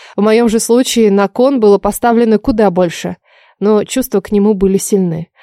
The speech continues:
Мне хотелось рискнуть, чтобы проверить, верны ли мои догадки на его счет. Ведь тогда я могла получить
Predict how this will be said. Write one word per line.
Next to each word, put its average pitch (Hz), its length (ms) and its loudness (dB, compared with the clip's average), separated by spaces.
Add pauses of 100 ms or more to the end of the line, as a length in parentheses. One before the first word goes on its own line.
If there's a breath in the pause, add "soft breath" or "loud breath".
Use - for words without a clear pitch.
(160 soft breath)
Мне 214 120 -2
хотелось 262 420 -2
рискнуть, 202 640 -2
чтобы 202 300 -2
проверить, 220 460 2
верны 214 360 2
ли 214 80 2
мои 196 220 2
догадки 196 480 -2
на 185 80 2
его 185 180 2
счет. - 400 -8 (340)
Ведь 190 160 -4
тогда 190 260 -2
я 202 140 2
могла 185 280 0
получить 175 540 -4